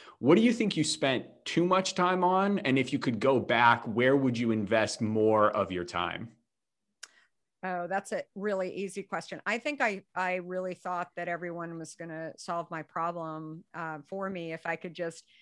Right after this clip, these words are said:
Speaker 2: uh, get them to talk to me, right? The industry experienced
Speaker 1: Hmm.
Speaker 2: people, uh,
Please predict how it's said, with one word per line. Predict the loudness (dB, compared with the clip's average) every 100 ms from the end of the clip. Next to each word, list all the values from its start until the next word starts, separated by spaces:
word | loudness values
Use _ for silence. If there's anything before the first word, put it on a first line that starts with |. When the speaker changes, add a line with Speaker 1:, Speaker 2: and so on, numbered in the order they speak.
| _ _ -6
Speaker 2:
uh, | -4 -4
get | -4 -6 -6
them | -8 -8
to | -12 -8
talk | -4 -4 -4
to | -10
me, | -10 -6
right? | -4 -4 -4
The | -8
industry | -4 -4 -6 -8 -6 -6
experienced | -6 -12 -10 -6 -4 -4 -8 -12 -16 -6
Speaker 1:
Hmm. | -4
Speaker 2:
people, | -4 -10 -16 _
uh, | -4 -4